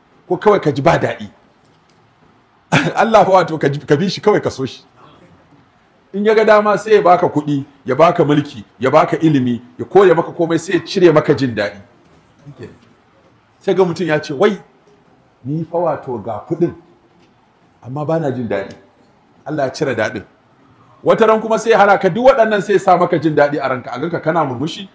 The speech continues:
kana dariya, kana fara'a, a auna ka baka da kowane ciwo. Kuma baka da ko sisi. Ba hawan jini, ba shuga, ba kaza, ba kaza. A auna ka lafiyar ka lau, amma baka da ko sisi a jihu.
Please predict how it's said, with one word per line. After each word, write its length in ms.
kana 260
dariya, 500
kana 280
fara'a, 560
a 60
auna 240
ka 80
baka 240
da 80
kowane 300
ciwo. 240
Kuma 100
baka 220
da 60
ko 160
sisi. 300
Ba 140
hawan 320
jini, 320
ba 220
shuga, 420
ba 180
kaza, 320
ba 140
kaza. 280
A 80
auna 200
ka 100
lafiyar 340
ka 80
lau, 160
amma 120
baka 220
da 80
ko 140
sisi 240
a 100
jihu. 220